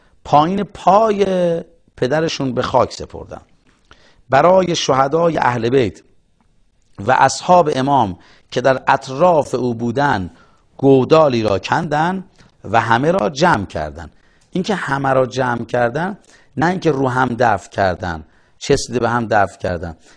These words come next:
یعنی که، که یه فضای بازی رو جدا جدا براشون قبر زدن، اما مشخص نکردن قبر کی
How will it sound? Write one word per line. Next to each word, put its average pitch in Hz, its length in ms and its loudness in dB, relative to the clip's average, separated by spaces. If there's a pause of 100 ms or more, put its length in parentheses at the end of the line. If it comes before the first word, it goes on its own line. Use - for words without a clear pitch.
(160)
یعنی 139 220 -2
که، 131 320 -10
که - 240 -2
یه 139 180 0
فضای 180 960 2
بازی 160 440 0
رو 185 260 -2 (320)
جدا 127 380 4
جدا 127 280 0
براشون 170 640 0 (560)
قبر 135 260 2
زدن، 175 380 -2
اما 180 260 0
مشخص 160 600 0
نکردن 139 580 -2 (380)
قبر 139 360 4
کی 143 340 -6